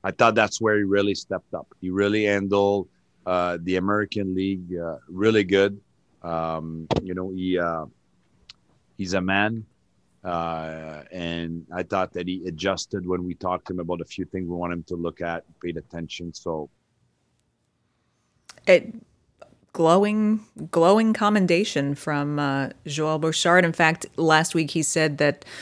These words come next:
Speaker 2: um, he used the analogy that, uh, at development camp, uh, last year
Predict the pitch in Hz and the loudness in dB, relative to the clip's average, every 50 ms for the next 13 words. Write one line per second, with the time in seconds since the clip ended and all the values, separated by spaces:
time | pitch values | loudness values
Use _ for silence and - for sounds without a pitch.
0 | - - - - - - 151 151 147 147 143 143 143 143 139 _ _ _ _ _ | -16 -16 -18 -18 -10 -4 -2 0 0 0 0 0 -2 -4 -6 _ _ _ _ _
1 | _ _ _ _ _ _ - 165 170 175 175 - 170 160 160 156 156 156 156 151 | _ _ _ _ _ _ -6 -2 0 0 2 2 0 0 2 2 2 2 2 0
2 | 147 151 135 143 147 139 143 - 143 135 135 135 131 - - 143 143 - 156 143 | 0 -2 0 0 0 0 0 -2 -2 -2 -2 -2 -2 -2 -2 -4 -2 -2 0 4
3 | 160 180 190 208 - - 156 - - - - 156 147 143 143 131 147 - - - | 6 6 6 6 4 2 0 -4 -4 -6 -4 -2 0 0 0 0 -2 -8 -16 -20
4 | - - _ _ _ _ _ _ - 135 135 131 127 127 123 123 131 139 156 170 | -20 -20 _ _ _ _ _ _ -14 -12 -12 -10 -10 -10 -10 -8 -4 0 2 2
5 | 185 185 - - - 127 120 123 - 143 156 175 - | 2 2 -2 -4 -6 -6 -4 -4 -4 -4 -6 -8 -14